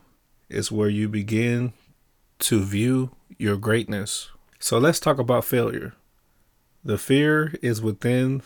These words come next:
failing itself. When you have this fear, you begin to stop doing things that move you forward in life,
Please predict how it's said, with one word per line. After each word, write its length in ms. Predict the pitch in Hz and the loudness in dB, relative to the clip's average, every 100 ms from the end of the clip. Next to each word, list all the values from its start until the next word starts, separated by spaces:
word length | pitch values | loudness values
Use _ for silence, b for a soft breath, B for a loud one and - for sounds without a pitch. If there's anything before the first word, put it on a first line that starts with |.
| - | -12
failing 500 | - - 131 135 135 | -6 2 4 4 0
itself. 720 | 113 - - 117 117 - - _ _ _ _ _ _ _ _ _ _ _ _ | -2 -2 -2 2 0 -2 -12 _ _ _ _ _ _ _ _ _ _ _ _
When 140 | - 101 | -6 0
you 100 | 107 | 2
have 260 | 120 139 | 4 4
this 160 | 131 127 | 4 0
fear, 520 | - 143 147 147 143 143 | 2 2 4 2 -2 -8
you 140 | 110 | -6
begin 260 | 120 123 120 | 0 2 0
to 120 | - | -2
stop 360 | 110 127 127 110 | -2 2 2 2
doing 280 | 123 131 127 | 2 2 2
things 420 | 139 135 135 117 | 2 2 0 0
that 120 | 110 | 0
move 220 | 113 110 | 0 -2
you 80 | 104 | -4
forward 420 | - 131 127 107 | 0 2 4 2
in 140 | 98 98 | -2 -8
life, 400 | 85 85 - | -8 -10 -16